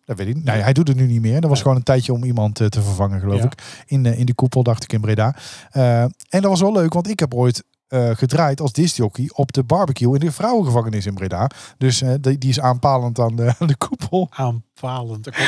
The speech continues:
Speaker 2: hij weer.
Speaker 1: En,
Speaker 2: Proberen
Speaker 1: eh,
Speaker 2: we nou gewoon iedere week dat woord terug te laten komen.
Speaker 1: en dat was echt heel grappig, want dat schepte wel een, eh, een band, schiep een band. Eh, schaap,
Speaker 2: Schiep?
Speaker 1: een band, <laughs> een band geschopen. Eh, want
Speaker 2: Jezus.
Speaker 1: ik zei tegen hem,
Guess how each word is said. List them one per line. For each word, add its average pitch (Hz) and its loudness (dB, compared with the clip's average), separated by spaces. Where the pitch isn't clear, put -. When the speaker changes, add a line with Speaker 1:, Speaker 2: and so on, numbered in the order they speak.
Speaker 2:
hij 123 -2
weer. 107 -4
Speaker 1:
En, 175 0
Speaker 2:
Proberen 143 2
Speaker 1:
eh, 139 4
Speaker 2:
we 147 4
nou 135 0
gewoon 135 -2
iedere 143 -6
week 131 -4
dat 120 -10
woord 139 -16
terug 101 -18
te - -16
laten 98 -16
komen. - -10
Speaker 1:
en 147 2
dat 156 4
was 135 -2
echt - -2
heel 139 4
grappig, 143 0
want 131 0
dat 131 0
schepte - 0
wel 110 0
een, 107 -2
eh, 98 -2
een 117 -2
band, 113 -4
schiep - -4
een 117 -4
band. 120 -4
Eh, 135 4
schaap, 123 0
Speaker 2:
Schiep? - -16
Speaker 1:
een 135 -4
band, 143 0
<laughs> - -
een 143 0
band 151 2
geschopen. 160 -2
Eh, 151 2
want 165 0
Speaker 2:
Jezus. - -4
Speaker 1:
ik 190 0
zei 131 2
tegen 107 -4
hem, 127 0